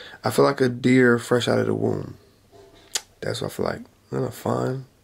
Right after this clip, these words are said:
I don't know. Um, I'm sore. Um, you guys should try it. Try the One Punch Man Challenge. I'm still doing it. It hurts. It sucks. We moved from one point five miles to two miles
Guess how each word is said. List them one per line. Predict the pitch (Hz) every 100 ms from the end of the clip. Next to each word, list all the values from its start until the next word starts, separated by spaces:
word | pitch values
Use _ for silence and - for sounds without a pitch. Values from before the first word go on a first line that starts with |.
| _ _ _ _ _ _ _ -
I | 127
don't | 123 110
know. | - 113 - - - - -
Um, | 143 165 165 147 131
I'm | 143
sore. | 143 135 131 135 131 131 -
Um, | 127 123 123 120 -
you | 123 214
guys | 240
should | 214 135
try | 135
it. | 117
Try | - 135
the | 143
One | 143
Punch | 139 127 127
Man | - 120
Challenge. | 117 120 117
I'm | 117
still | 127 120 110
doing | 113 117 117
it. | 110 - - - - - -
It | - -
hurts. | 113 117 120 120
It | - 110
sucks. | - 107 - 131 143 - - - -
We | 127
moved | 127 135 135
from | 127
one | 131 131
point | 127 123
five | 127 123
miles | 123 123 123 120
to | -
two | - -
miles | - - - -